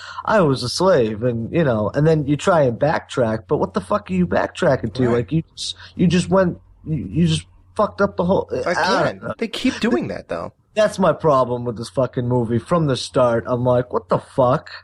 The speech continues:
Speaker 1: And it, it pretty much continues throughout.
Speaker 2: Yeah, and when, when he's accused of being with King Henry's men, that's when you meet that ugly chick. You know, uh, <laughs> I forgot her name in the movie, but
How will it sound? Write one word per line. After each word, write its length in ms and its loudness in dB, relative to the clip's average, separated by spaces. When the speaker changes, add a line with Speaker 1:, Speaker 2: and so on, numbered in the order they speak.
Speaker 1:
And 300 2
it, 260 -2
it 140 -12
pretty 180 -2
much 240 0
continues 540 -2
throughout. 380 -2
Speaker 2:
Yeah, 320 2
and 220 0
when, 280 0
when 200 0
he's 180 0
accused 480 0
of 140 -2
being 220 2
with 180 -2
King 240 -2
Henry's 340 0
men, 140 2
that's 180 0
when 100 0
you 260 0
meet 320 -4
that 220 2
ugly 360 -2
chick. 580 -2
You 80 0
know, 180 0
uh, 240 -2
<laughs> 120 -4
I 80 -4
forgot 260 -2
her 80 -6
name 240 -4
in 60 -2
the 80 -4
movie, 320 2
but 300 2